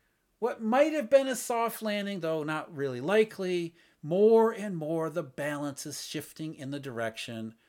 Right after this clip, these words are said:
of the hard landing. We're seeing more evidence, backlogs, new orders,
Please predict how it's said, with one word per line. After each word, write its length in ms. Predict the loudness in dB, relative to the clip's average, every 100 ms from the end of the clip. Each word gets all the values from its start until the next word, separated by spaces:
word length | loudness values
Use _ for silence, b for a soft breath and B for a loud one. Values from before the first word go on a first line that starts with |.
| b b
of 140 | -8
the 100 | -8
hard 420 | -8 -2 0 0
landing. 300 | -6 -16 -14
We're 80 | -10
seeing 340 | -6 -4 -4 0
more 240 | 2 2
evidence, 540 | 4 2 2 -2 -4 -10
backlogs, 720 | -8 -8 -8 -10 -8 -8 -10 -6
new 140 | -6
orders, 500 | -2 -2 -2 -4 -8